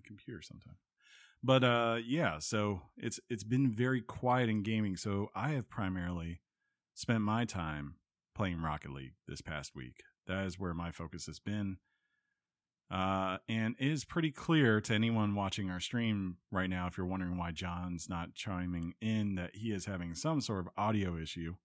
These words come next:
Uh, but yeah, I've, uh, officially,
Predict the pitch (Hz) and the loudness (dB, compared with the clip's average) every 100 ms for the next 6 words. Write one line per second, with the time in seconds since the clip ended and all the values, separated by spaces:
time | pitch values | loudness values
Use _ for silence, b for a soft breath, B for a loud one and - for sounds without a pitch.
0 | _ _ _ _ _ _ _ _ 98 98 | _ _ _ _ _ _ _ _ 2 2
1 | 92 113 147 180 85 80 - 101 113 117 | 2 2 4 4 4 0 -12 -4 0 2
2 | 107 107 104 98 95 104 - - 160 - | 2 4 4 2 -2 -8 -14 -4 0 2
3 | 135 123 110 | 6 6 4